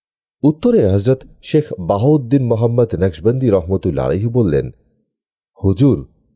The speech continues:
আমি আপনার খেদমতে আসছিলাম, এজন্য অন্য কোনো দিকে লক্ষ্য করিনি।"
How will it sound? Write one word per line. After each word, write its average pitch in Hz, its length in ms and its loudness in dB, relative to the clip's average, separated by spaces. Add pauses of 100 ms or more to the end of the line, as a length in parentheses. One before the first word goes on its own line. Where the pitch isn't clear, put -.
(220)
আমি 147 260 2
আপনার 165 420 -2
খেদমতে 123 460 0
আসছিলাম, 73 540 -2 (440)
এজন্য 143 420 2
অন্য 123 280 2
কোনো 135 360 0
দিকে 82 360 -2 (300)
লক্ষ্য 92 360 -2
করিনি।" 67 420 -6